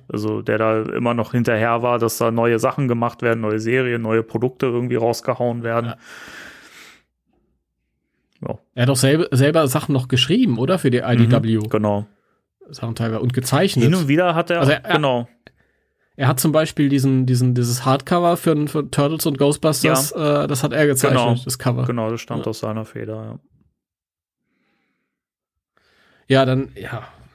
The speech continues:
Speaker 2: keine Ahnung, ist die, äh, die Folge Toys, äh, That Made Us, die endet ja, dass die, damit, dass die halt wieder aufeinandertreffen
Speaker 1: Mhm.
Speaker 2: und, äh, <laughs> ich glaub, die, das, da ist so ein bisschen falsche Hoffnung dann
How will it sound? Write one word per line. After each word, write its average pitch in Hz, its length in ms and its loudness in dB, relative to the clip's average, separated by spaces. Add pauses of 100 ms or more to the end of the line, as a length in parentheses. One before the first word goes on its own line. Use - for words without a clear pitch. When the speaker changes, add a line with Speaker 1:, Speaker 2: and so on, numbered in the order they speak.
(140)
Speaker 2:
keine 113 260 -8
Ahnung, 131 360 -4
ist 131 220 -6 (100)
die, 135 280 4
äh, 135 140 0
die 127 120 2
Folge 151 400 2
Toys, 147 400 0
äh, 135 240 2
That 127 160 -2
Made 123 280 0
Us, 135 140 -4
die - 120 -4
endet 135 240 0
ja, 127 140 2
dass 127 160 0
die, 127 220 0 (280)
damit, 139 260 2
dass 131 120 0
die 135 260 4
halt 127 160 2
wieder 135 160 2
aufeinandertreffen 135 880 2
Speaker 1:
Mhm. 143 80 -10
Speaker 2:
und, 127 400 -2 (1200)
äh, 104 380 -10
<laughs> - 640 -16 (1600)
ich - 100 -8
glaub, 131 180 2
die, 139 160 4
das, 135 260 -2
da 147 100 -4
ist 135 100 0
so - 80 2
ein 151 40 0
bisschen 147 200 -2
falsche 139 260 0
Hoffnung 139 340 2
dann 120 420 0